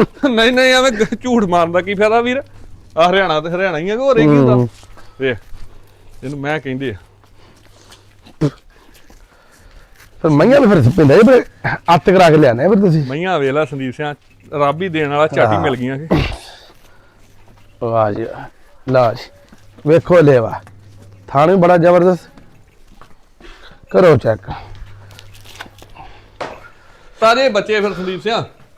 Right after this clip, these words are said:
Speaker 1: ਇਹ ਨਹੀਂ ਹੈਗਾ ਵੀ ਕੋਈ ਮਹੀਨੇ ਦੀ, ਕੋਈ ਵੀਹਾਂ ਦਿਨਾਂ ਦੀ ਆ। ਬਿਲਕੁਲ ਬੱਚਾ ਤਾਜ਼ਾ, ਨਾੜੂ ਗਿੱਲੇ ਆ।
Speaker 2: ਬੋਲੋ ਜੀ।
Speaker 1: ਸੰਦੀਪ ਸਿੰਘ ਝੋਟੀ ਦੇ ਆਂਦੀ ਮੈਨੂੰ ਡੇਢ ਲੱਖ ਦੀ ਵੇਚ ਦੇ ਤੂੰ। ਤੇ
Speaker 2: ਹੂੰ।
Speaker 1: ਮੈਥੋਂ ਡੇਢ ਲੱਖ ਹੀ ਮੰਗਿਆ ਸੀ ਬੰਦਿਆਂ।
Speaker 2: ਹੂੰ।
Speaker 1: ਮੈਥੋਂ ਡੇਢ ਲੱਖ ਮੰਗਿਆ ਸੀ, ਉਹਨਾਂ ਕਹਿੰਦੇ ਆ ਵੀ ਅਸੀਂ ਪਿਛਲੀ ਵਾਰ ਉਹ, ਮੈਂ ਹੈ ਹੀ ਮੈਂ ਉਧਰ ਦੀ ਆ,
Speaker 2: ਹਾਂ,
Speaker 1: ਕਹਿਣਾ
Speaker 2: ਉਧਰ,
Speaker 1: ਕੀ ਆ?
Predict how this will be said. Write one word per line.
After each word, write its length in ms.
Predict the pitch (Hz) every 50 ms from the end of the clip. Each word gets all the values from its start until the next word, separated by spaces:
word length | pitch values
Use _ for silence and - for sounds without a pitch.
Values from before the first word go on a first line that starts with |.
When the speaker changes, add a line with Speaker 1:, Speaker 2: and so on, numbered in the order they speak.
| _ _ _ - _ _ _ -
Speaker 1:
ਇਹ 200 | 160 185 214 226
ਨਹੀਂ 140 | 240 247 240
ਹੈਗਾ 220 | 247 233 214 208
ਵੀ 60 | 208 208
ਕੋਈ 140 | 208 220
ਮਹੀਨੇ 420 | 214 208 208 214 202 175 165 170 180
ਦੀ, 100 | 196 202
ਕੋਈ 100 | 190 202
ਵੀਹਾਂ 320 | 170 156 190 214 226 -
ਦਿਨਾਂ 240 | - 175 185 196 190
ਦੀ 140 | 185 185 170
ਆ। 100 | 156 139 - - - - -
ਬਿਲਕੁਲ 600 | 127 165 190 208 214 202 190 180 - 190 202 202
ਬੱਚਾ 340 | 185 156 143 - 156 151 143
ਤਾਜ਼ਾ, 300 | 143 147 135 120 120 120
ਨਾੜੂ 300 | 123 120 117 107 107 110
ਗਿੱਲੇ 260 | 107 107 107 104 101
ਆ। 20 | 101
Speaker 2:
ਬੋਲੋ 280 | 160 196 220 226 220
ਜੀ। 140 | 185 156 123 - - _ _ _ _ _ _ _ _ _ _ _ -
Speaker 1:
ਸੰਦੀਪ 260 | - 151 156 175 175
ਸਿੰਘ 240 | 170 202 220 220 214 208
ਝੋਟੀ 320 | - 220 196 170 160 170 180
ਦੇ 120 | 180 196
ਆਂਦੀ 240 | 190 190 190 196 202
ਮੈਨੂੰ 240 | 196 196 190 180 156
ਡੇਢ 220 | 156 175 202 196
ਲੱਖ 280 | 196 180 165 160 - 175
ਦੀ 120 | 185 208
ਵੇਚ 240 | 196 185 175 151 143
ਦੇ 100 | 160 156
ਤੂੰ। 160 | 139 147 139
ਤੇ 260 | 120 - _ - 156
Speaker 2:
ਹੂੰ। 80 | 160 160
Speaker 1:
ਮੈਥੋਂ 300 | 156 - - 233 233 233
ਡੇਢ 240 | 208 202 214 226 226
ਲੱਖ 240 | 220 196 190 - 233
ਹੀ 60 | 240
ਮੰਗਿਆ 240 | 226 208 175 170 160
ਸੀ 60 | 156
ਬੰਦਿਆਂ। 260 | 151 147 123 117 110 - _ _ _ _ -
Speaker 2:
ਹੂੰ। 240 | 160 160 151 135 107 - - _ _ _ _ - - - - - _ - _ _ - _ - _ _ _ _ _ _ _ _ _ -
Speaker 1:
ਮੈਥੋਂ 320 | 139 156 170 165 220 220 214
ਡੇਢ 220 | 190 196 220 220
ਲੱਖ 260 | 220 196 185 185 -
ਮੰਗਿਆ 300 | 196 202 190 180 185 196
ਸੀ, 60 | 208
ਉਹਨਾਂ 220 | 208 214 208 220 208
ਕਹਿੰਦੇ 280 | 196 185 175 185 208
ਆ 40 | 220
ਵੀ 140 | 208 208 214
ਅਸੀਂ 120 | 208 202
ਪਿਛਲੀ 280 | 185 180 165 170 190 208
ਵਾਰ 160 | 208 202 190
ਉਹ, 100 | 180 185
ਮੈਂ 320 | 185 202 220 240 254 254 240
ਹੈ 160 | 254 262 247
ਹੀ 40 | 254
ਮੈਂ 200 | 262 269 269 269
ਉਧਰ 180 | 262 - 247 254
ਦੀ 180 | 240 254 254
ਆ, 20 | 262
Speaker 2:
ਹਾਂ, 60 | 262
Speaker 1:
ਕਹਿਣਾ 400 | 262 180 185 185 180 180 190 170
Speaker 2:
ਉਧਰ, 140 | 156 - 226
Speaker 1:
ਕੀ 60 | 220
ਆ? 240 | 226 247 233 180